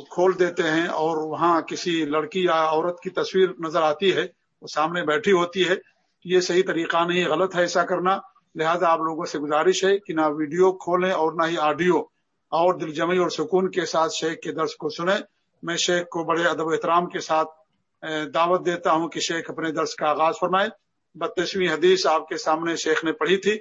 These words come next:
اور انشاءاللہ آج اس کی شرح آپ کے سامنے کریں گے۔ اللہ تعالی ہمیں توفیق دے کہ ہم شیخ کے درس کو سنیں اور اس کے مطابق عمل کریں۔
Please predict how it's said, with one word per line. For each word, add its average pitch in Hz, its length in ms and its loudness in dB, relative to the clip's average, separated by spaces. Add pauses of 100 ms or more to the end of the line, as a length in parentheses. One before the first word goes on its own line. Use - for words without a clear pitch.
(300)
اور 180 140 2
انشاءاللہ 160 440 0
آج 156 320 4
اس - 140 -10
کی 175 120 -6
شرح 165 300 0
آپ 151 200 -2
کے 165 80 -8
سامنے 156 340 -2
کریں 190 320 0
گے۔ 196 80 6 (360)
اللہ 165 280 2
تعالی 156 300 0 (100)
ہمیں 156 160 0
توفیق 160 440 2
دے 196 140 4 (340)
کہ 170 60 -4
ہم 160 80 -2
شیخ 160 280 -4
کے 165 120 -6
درس 147 280 -4
کو 156 180 -4
سنیں 190 320 0 (360)
اور 208 180 4
اس 180 120 2
کے 185 120 -4
مطابق 160 500 -2
عمل 185 180 2
کریں۔ 196 240 2